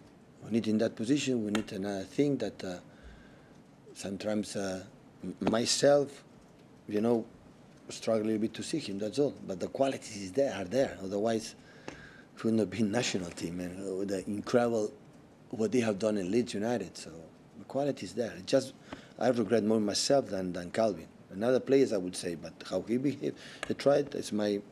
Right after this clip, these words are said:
responsibility. At the end, I have to be here to help the players to develop,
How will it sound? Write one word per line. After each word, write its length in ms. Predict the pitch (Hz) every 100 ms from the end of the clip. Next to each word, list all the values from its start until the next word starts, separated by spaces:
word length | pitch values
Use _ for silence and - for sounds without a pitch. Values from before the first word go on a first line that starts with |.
| -
responsibility. 920 | 104 - 101 92 98 92 104 90 - - -
At 80 | 92
the 120 | 101
end, 200 | 113 110 - - -
I 60 |
have 200 | 95 110 -
to 80 |
be 120 | 104 95
here 200 | 117 127
to 140 | 107
help 240 | 92 120 113
the 80 |
players 380 | 110 117 110 101
to 100 | -
develop, 440 | 92 110 98 95